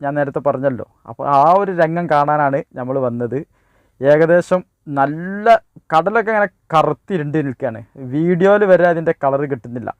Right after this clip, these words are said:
അത്രയും വലിയ കറുത്തിരുണ്ട്, ഭയങ്കരമായിട്ടുള്ള ഇത്. അല്ല, ഈ സൈഡിലേക്ക് നോക്കുമ്പം അതാണ് ലൈറ്റ് ഹൗസ് നമ്മൾ കാണുന്നത്. അതിൻ്റെ മുകളിൽ നമുക്ക് കയറാം. നന്ന മുകളിൽ കയറാനുള്ള ചാൻസ് ഉണ്ട്. ചെറിയ ടിക്കറ്റ്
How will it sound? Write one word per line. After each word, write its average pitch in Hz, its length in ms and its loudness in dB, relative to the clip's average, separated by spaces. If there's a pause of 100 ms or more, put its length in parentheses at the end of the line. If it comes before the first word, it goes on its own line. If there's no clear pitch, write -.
അത്രയും 165 540 -6
വലിയ 147 160 2 (120)
കറുത്തിരുണ്ട്, 131 760 -4 (760)
ഭയങ്കരമായിട്ടുള്ള 165 1040 2 (200)
ഇത്. 139 80 -10 (120)
അല്ല, 131 160 -4 (100)
ഈ - 100 0
സൈഡിലേക്ക് 165 460 2
നോക്കുമ്പം 147 360 -4 (100)
അതാണ് 175 260 4
ലൈറ്റ് 147 220 0
ഹൗസ് 147 160 -4
നമ്മൾ 135 200 -4
കാണുന്നത്. 113 320 -4 (180)
അതിൻ്റെ 165 300 0
മുകളിൽ 165 360 2
നമുക്ക് 156 260 0
കയറാം. 135 260 4
നന്ന 143 340 -4
മുകളിൽ 147 260 -2 (120)
കയറാനുള്ള 139 480 0
ചാൻസ് 127 340 -4
ഉണ്ട്. 120 140 -6 (100)
ചെറിയ 143 280 -6 (100)
ടിക്കറ്റ് 131 320 -8